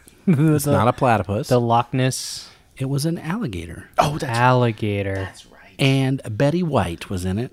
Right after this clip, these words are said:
Speaker 2: y'all, from the
Speaker 3: Mm.
Speaker 2: Golden Girls.
Speaker 3: Yep.
Speaker 2: That's why I know that one.
Speaker 3: <laughs>
Speaker 2: Arnold Schwarzenegger, um, feature End of Days.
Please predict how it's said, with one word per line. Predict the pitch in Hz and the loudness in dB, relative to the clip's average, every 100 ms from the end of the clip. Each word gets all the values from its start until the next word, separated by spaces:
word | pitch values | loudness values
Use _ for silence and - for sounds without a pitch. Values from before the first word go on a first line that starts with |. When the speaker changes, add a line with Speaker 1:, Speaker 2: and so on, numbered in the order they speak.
| - | -6
Speaker 2:
y'all, | 104 123 156 190 | -2 0 0 -4
from | - 180 202 | -6 -4 -4
the | 240 | -2
Speaker 3:
Mm. | |
Speaker 2:
Golden | 127 104 87 85 | 0 0 0 -2
Girls. | 85 80 78 90 | -4 -4 -2 0
Speaker 3:
Yep. | 104 | 2
Speaker 2:
That's | 175 160 | 2 4
why | 175 175 | 4 4
I | |
know | 175 175 | 2 4
that | 170 101 | 4 2
one. | 80 76 170 - - - - | -2 -2 -2 -4 -8 -10 -12
Speaker 3:
<laughs> | _ _ _ - - | _ _ _ -20 -2
Speaker 2:
Arnold | 117 135 127 | 2 4 2
Schwarzenegger, | - 139 135 139 139 143 135 - _ - - - | 0 -2 0 -2 0 -2 -4 -12 _ -20 -20 -6
um, | 120 120 117 113 | -2 0 0 -2
feature | - 143 139 139 120 - _ | -2 -2 0 -2 -2 -8 _
End | 120 117 | -4 -2
of | 95 92 | -2 -2
Days. | 101 165 240 - | -2 -2 -4 -8